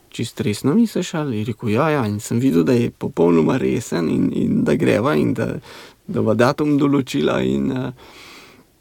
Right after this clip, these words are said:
in tako potlej je šel z nama, je šel še brat Luka, s katerim greva, eh, ponavadi skupaj na, na dopust, in smo šli tja, eh, na ledenik, eh, pres-,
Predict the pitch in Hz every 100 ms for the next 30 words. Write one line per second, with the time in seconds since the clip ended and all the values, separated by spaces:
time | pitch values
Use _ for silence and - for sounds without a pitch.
0 | _ _ _ - - 127 123 123 127 117
1 | 123 123 117 120 113 120 123 123 113 -
2 | 123 - 120 120 - 175 175 143 107 -
3 | - 127 120 117 117 117 117 110 104 -
4 | 170 143 - - - 117 117 - 123 120
5 | 113 110 110 - - - - _ - 113
6 | 113 - 220 185 - 120 110 - 113 104
7 | 143 139 123 117 113 - - _ - 113
8 | 127 117 113 113 110 113 156 160 - -
9 | 135 - - 117 110 -